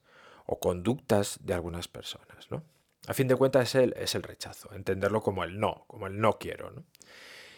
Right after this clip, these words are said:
Y, eh, por último, el miedo, que me coloca en la plataforma de huida, ¿no?, que me prepara para salir corriendo ante una amenaza. Estas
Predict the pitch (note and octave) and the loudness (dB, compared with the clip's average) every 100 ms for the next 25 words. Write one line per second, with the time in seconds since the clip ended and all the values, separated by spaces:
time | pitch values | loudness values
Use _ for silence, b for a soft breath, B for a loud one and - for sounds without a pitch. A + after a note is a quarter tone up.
0 | B B _ - F3 G3 G#3 - B2+ A#2 | B B _ 4 6 6 4 6 8 10
1 | A2 G2+ G2 F#2 F2+ E2+ F2 F#2 D#3 F3 | 10 8 6 4 2 0 -2 2 8 10
2 | F3 A3+ G#3+ A#2 G#2 F#2 F2+ G2 G#2 B2+ | 10 6 6 6 6 2 -2 -8 -2 8
3 | D#3 A2 A2 F3 _ b b b b C#3 | 10 10 6 2 _ b b b b 4
4 | D3 C#3 C#3 D#3 D#3+ D#3 C3+ A#2 A2 A2 | 6 10 10 10 8 6 6 4 4 2
5 | G#2 A2 A2+ G#2+ F#2 F2+ G#2+ G#2+ E2+ F2 | 0 0 2 2 2 2 4 4 2 -6
6 | F#2+ - - G2 F#2+ - F#2+ G2 G#2 A#2+ | -10 -10 -6 -4 -2 0 2 2 4 4
7 | - F#2+ G#2+ G2+ F#2+ C#3 D3 F2+ E2 F2+ | 2 -2 0 2 8 8 6 0 -6 -8
8 | F2 E2+ - E2 E2 - - - _ - | -8 -8 -8 -10 -12 -14 -20 -20 _ -10
9 | - - F#3 F3 | -2 4 4 4